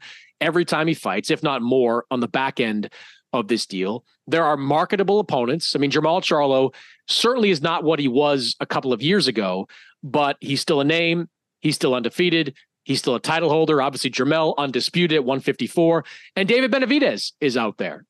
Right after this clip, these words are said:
Um, most people believe David Benavidez, uh, should have gotten the first shot at Canelo. Uh, for whatever reason, Canelo decided to go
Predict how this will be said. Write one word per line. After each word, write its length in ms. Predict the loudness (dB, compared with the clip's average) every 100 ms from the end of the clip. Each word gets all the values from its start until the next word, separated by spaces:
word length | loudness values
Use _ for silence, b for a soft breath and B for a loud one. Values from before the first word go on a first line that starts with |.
| -6
Um, 440 | -2 -2 -4 -8 -14 _ _ _ _
most 260 | 0 2 2
people 220 | 0 2
believe 280 | 2 2 2
David 240 | 2 0
Benavidez, 600 | 0 0 2 2 2 -2 B B B B _
uh, 200 | -4 -4 -4 -4
should 220 | 0 2
have 100 | 2
gotten 260 | 0 -2 -4
the 60 |
first 280 | -2 0 2
shot 300 | 2 2 2 _ _ -2
at 180 | -2
Canelo. 440 | 0 0 2 2 0 _
Uh, 140 | -4 -2
for 100 | 0
whatever 260 | 2 2
reason, 340 | 2 2 2 0
Canelo 360 | 0 0 0
decided 360 | 0 0 0 0
to 60 | 0
go 400 | 2 4 2